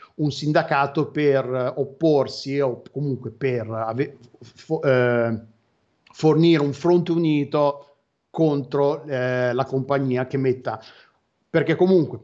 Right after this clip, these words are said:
da che mondo è mondo i lavoratori quando sono un fronte unico è molto più difficile per le compagnie trattare che prendendo un sing-, ogni singolo lavoratore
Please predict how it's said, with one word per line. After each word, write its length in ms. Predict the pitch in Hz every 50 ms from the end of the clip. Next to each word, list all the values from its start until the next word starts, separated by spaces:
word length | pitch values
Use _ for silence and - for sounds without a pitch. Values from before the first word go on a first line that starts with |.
| _ _
da 200 | - 127 127 120
che 120 | - 160
mondo 320 | 160 165 165 160 151 151
è 40 | 156
mondo 800 | 156 165 165 156 156 147 143 143 139 147 143 143 143 - - _ _ - _ _ _ _ _ _ _ _ _
i 80 | _ 143
lavoratori 680 | 143 151 147 165 170 170 165 175 185 170 151 139 123 -
quando 440 | - 160 165 160 151 143 135 143
sono 720 | 135 - - 160 156 143 139 131 - 123 120 120 120 120 _ _ _ _ _ _ _ _ _ _
un 180 | _ 156 143 123
fronte 460 | - - 175 180 175 165 165 180 175
unico 500 | 170 160 156 160 160 160 165 160 160 165
è 80 | 156 156
molto 320 | 165 151 147 143 135 143
più 120 | - 143 139
difficile 960 | 131 123 - - 151 139 127 123 - 135 127 123 127 123 - - - - _ _
per 160 | - 135 131
le 80 | 139
compagnie 600 | 131 147 143 139 139 151 143 143 139 139 127 120 117
trattare 680 | 120 151 151 151 - - 143 139 139 135 139 143 135
che 240 | - - 139 135 127
prendendo 580 | 135 139 127 135 135 131 135 135 135 135 131
un 120 | 131 131 123
sing-, 240 | - - 139 143 139
ogni 280 | 139 135 139 139 131 120
singolo 320 | - - 143 135 127 123
lavoratore 720 | 127 139 139 139 143 139 127 - 127 123 120 123 127 120